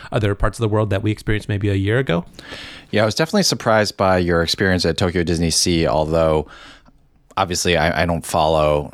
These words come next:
Speaker 2: Tokyo. <laughs> That, that is, like, the one, uh, Disney park that I'm not able to book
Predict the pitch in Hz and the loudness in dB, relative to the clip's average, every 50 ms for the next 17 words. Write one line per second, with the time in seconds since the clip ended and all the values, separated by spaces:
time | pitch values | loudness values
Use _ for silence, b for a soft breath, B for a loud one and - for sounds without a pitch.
0 | - - - - 82 - - 82 76 73 71 73 - 73 - 85 - - 113 85 | -10 -6 -4 -4 -4 -2 0 0 0 0 0 -2 -2 -2 -4 -4 -2 -2 -4 -2
1 | 98 101 95 - - 92 - - 87 80 82 87 90 90 87 85 82 B B B | -2 -2 -2 -2 -4 -4 -2 -2 -2 0 0 0 2 2 0 0 -2 B B B
2 | B B B B B - 78 76 71 69 69 71 - 87 82 73 82 82 76 - | B B B B B -4 -2 0 0 0 -2 -2 -2 -2 -2 0 -2 -2 -2 -2
3 | - 87 82 76 - - - 78 71 69 67 65 - _ _ _ - - 80 78 | -2 -2 -2 -2 -4 -6 -4 -2 0 0 -2 -4 -8 _ _ _ -6 -2 -2 -2
4 | 76 76 71 - - 71 80 80 78 71 80 76 - 80 - - 80 73 69 69 | -2 -2 -6 -6 -6 -4 -2 -2 -2 -2 -2 -2 -4 -4 -2 0 -2 -2 0 -2
5 | 85 78 71 - - | -2 -2 -2 -4 -10